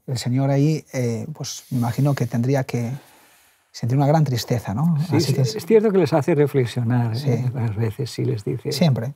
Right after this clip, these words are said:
Speaker 2: Sí.
Speaker 1: Siempre, porque se-, Jesús tiene algo muy importante y es que Él viene aquí a representar al Padre.
Speaker 2: Ujú.
Speaker 1: Así que el público de Jesús es el Padre,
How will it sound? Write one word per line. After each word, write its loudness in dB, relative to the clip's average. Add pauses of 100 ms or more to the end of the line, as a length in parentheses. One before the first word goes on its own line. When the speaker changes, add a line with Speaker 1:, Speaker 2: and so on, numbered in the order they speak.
(380)
Speaker 2:
Sí. -4 (340)
Speaker 1:
Siempre, 4
porque 8
se-, 4
Jesús 4
tiene 4
algo 6
muy 6
importante 4
y 4
es 2
que 2
Él 4
viene 4
aquí 2
a 6
representar 0
al 0
Padre. -4 (120)
Speaker 2:
Ujú. -6 (420)
Speaker 1:
Así 4
que 6
el 6
público 4
de 2
Jesús 0
es 0
el 0
Padre, -4